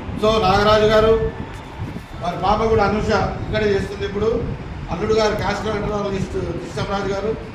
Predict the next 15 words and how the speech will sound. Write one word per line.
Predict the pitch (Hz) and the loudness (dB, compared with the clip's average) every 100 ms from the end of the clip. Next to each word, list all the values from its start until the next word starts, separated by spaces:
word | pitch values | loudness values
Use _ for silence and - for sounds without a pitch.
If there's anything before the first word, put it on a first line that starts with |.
| - - - - - - - 160 | -10 -8 -8 -8 -8 -8 -8 -6
ఈ | |
విధంగా | 185 214 | 0 2
గాయత్రి | 202 185 208 226 226 226 | 2 2 4 4 4 4
హాస్పిటల్ | 226 214 220 226 | 4 0 -2 0
మన | 233 - - 214 214 208 - - | -2 -6 -2 0 0 0 -2 -2
తెలంగాణకే | 202 226 233 233 226 240 | 0 0 2 0 2 0
ఒక | 247 226 214 196 - - - - - 170 | 0 0 0 0 -2 -6 -8 -8 -6 4
రోల్ | 226 254 | 6 6
మోడల్ | 233 226 214 | 4 2 2
అయిన | 214 | 2
హాస్పిటల్. | 202 196 190 170 - - - - - - - - - | 0 -2 -2 -2 -2 -6 -10 -12 -12 -12 -12 -10 -2
So | 226 226 220 - - - - 196 | 2 4 2 -2 -6 -8 -8 0
సారు | 208 220 226 226 - - - - - - - - - | 2 4 2 0 -2 -8 -10 -10 -10 -10 -12 -10 -6
భవిష్యత్తులో | 170 190 214 208 214 220 - 185 | -4 -2 -4 -2 0 0 0 -4
ఇంకా | - 233 214 - | 0 2 4 2